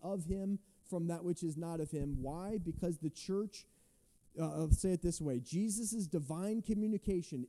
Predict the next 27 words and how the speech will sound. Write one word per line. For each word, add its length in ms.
if 180
received, 720
separates 760
that 200
which 180
is 240
of 280
God's 320
kingdom 480
from 240
that 180
which 200
is 340
not, 500
so 540
that 240
the 80
church 420
can 140
shine 560
the 60
kingdom 480
brightly. 440
We, 500
as 260
the 100
church, 440